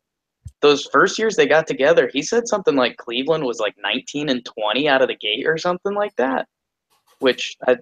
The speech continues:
again, I'm not a stats guy or facts guy. It's, it's something ridiculous like that. But, um, his first year back in,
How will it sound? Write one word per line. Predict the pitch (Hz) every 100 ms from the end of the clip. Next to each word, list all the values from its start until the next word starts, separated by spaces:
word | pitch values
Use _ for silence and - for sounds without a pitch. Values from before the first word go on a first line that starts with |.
| -
again, | 143 131 117 98 117
I'm | 127 131
not | 127 127
a | 120
stats | - 120 113 -
guy | 117 113
or | 113 113
facts | - 110 107 -
guy. | - 107
It's, | 107 104 - -
it's | 107 -
something | 131 127 123
ridiculous | 117 113 117 113 104 -
like | 110 107 -
that. | 98 - _ _ _ -
But, | 123
um, | 117 117 113 113 -
his | 143 135
first | - 165 160
year | 151
back | 139 143 139
in, | 127